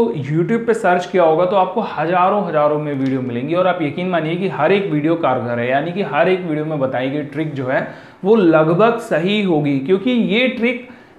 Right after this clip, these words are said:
सब पर काम नहीं करती और सारी tricks को फॉलो कर पाना आपके बस की बात भी नहीं है। अगर आप एक भी trick देखेंगे तो जाहिर सी बात है उसमें बहुत कम chance है कि आप वो काम कर पाएँ जो उस video में बताया गया है। जैसे कि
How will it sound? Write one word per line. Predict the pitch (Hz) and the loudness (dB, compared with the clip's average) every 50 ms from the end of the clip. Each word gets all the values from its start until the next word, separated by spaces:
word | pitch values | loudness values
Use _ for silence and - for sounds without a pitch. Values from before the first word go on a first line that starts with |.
| - - | -2 2
सब | 226 220 226 - - | 2 2 2 2 2
पर | 254 247 | 2 2
काम | 233 240 214 202 196 | 4 4 4 4 4
नहीं | 190 185 175 170 151 | 2 0 -2 -2 -2
करती | 151 135 117 - 156 156 | -2 -2 -2 -2 -2 -2
और | 170 190 | -2 -2
सारी | 180 - 190 151 151 160 175 190 190 | -2 0 0 2 2 4 2 2 0
tricks | 180 - - 170 190 180 180 - - | 0 -4 -4 -2 -2 -2 -4 -8 -8
को | - 185 175 175 | -4 -4 -4 -4
फॉलो | - - 151 143 151 170 180 | -2 0 0 2 2 2 0
कर | 156 160 147 | 0 -2 -4
पाना | 135 - 147 147 151 147 | -4 -4 -6 -4 -4 -4
आपके | 143 139 139 - 143 | -6 -6 -8 -10 -8
बस | 131 127 123 - | -8 -8 -10 -10
की | - 123 | -10 -6
बात | 120 120 117 117 117 | -4 -4 -4 -4 -6
भी | - 113 | -8 -10
नहीं | 113 113 | -8 -8
है। | 113 123 | -6 -4
अगर | 143 170 196 208 | 0 2 2 4
आप | 208 202 208 | 2 2 2
एक | 196 202 196 196 | 2 0 2 0
भी | 220 214 | 0 0
trick | 214 202 196 180 175 | 0 -2 -2 -2 0
देखेंगे | 175 170 170 185 190 190 196 196 | -2 -2 -2 -2 -4 -4 -6 -4
तो | 196 190 | -4 -6
जाहिर | 151 131 143 120 123 156 160 | -4 -4 -2 -2 -2 -4 -4
सी | 165 180 175 | -4 -4 -2
बात | 165 160 156 156 | 0 0 0 0
है | 175 170 | -2 -6
उसमें | 170 - 180 170 151 131 | -6 -6 -6 -6 -6 -6
बहुत | 123 120 147 170 175 - - | -8 -4 -4 -2 -4 -2 -2
कम | 180 175 180 | -2 -2 -2
chance | 170 - 170 165 160 156 | -2 -2 -4 -4 -2 -4
है | 170 165 | -6 -6
कि | 160 170 170 - | -4 -4 -6 -4
आप | - - 143 147 143 143 | -2 -2 -2 -2 -2 -2
वो | 147 147 147 | -4 -6 -6
काम | 147 147 139 139 143 139 | -4 -4 -4 -4 -4 -6
कर | 127 151 147 147 | -2 -2 -2 -2
पाएँ | 135 147 135 131 147 160 - - - - - - - | 0 -2 -4 -4 -4 -6 -8 -12 -16 -20 -20 -12 -8
जो | 147 143 160 165 | -4 -2 -2 -2
उस | 165 165 160 - - | -2 -4 -8 -8 -6
video | 139 127 127 135 135 | -6 -4 -2 -2 -2
में | 139 151 147 131 | -2 -4 -4 -4
बताया | 127 120 123 117 113 113 | -6 -6 -4 -4 -4 -4
गया | 113 113 110 | -6 -8 -10
है। | 113 113 | -8 -6
जैसे | 151 165 165 220 208 | -6 -2 -2 -2 0
कि | 196 226 226 | 0 0 -2